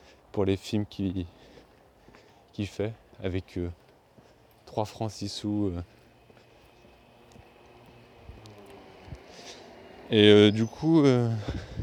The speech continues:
c'est marrant parce que un de mes, je pense que un de mes films préférés de Hong Sang-soo, c'est The Day You Arrived. Et celui-là s'appelle, euh, Le jour d'ap-, The Day After, je pense. Enfin, euh,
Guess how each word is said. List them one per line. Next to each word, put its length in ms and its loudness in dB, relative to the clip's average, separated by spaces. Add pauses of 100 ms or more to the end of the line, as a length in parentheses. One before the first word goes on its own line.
(1120)
c'est 100 0
marrant 120 8
parce 100 -2
que 80 -4
un 160 -2
de 60 0
mes, 60 -6
je 120 -12
pense 220 -8
que 300 -4 (580)
un 40 -10
de 60 -6
mes 80 -6
films 220 -10
préférés 360 -8
de 60 -4
Hong 120 -8
Sang-soo, 320 -8
c'est 200 -4
The 80 -4
Day 260 -2
You 120 0
Arrived. 440 -4 (840)
Et 60 -8
celui-là 220 -2
s'appelle, 500 -4
euh, 460 -4 (1600)
Le 60 -10
jour 180 -8
d'ap-, 280 -2
The 80 -6
Day 200 0
After, 360 -4
je 80 -16
pense. 300 -10
Enfin, 260 -4
euh, 140 -8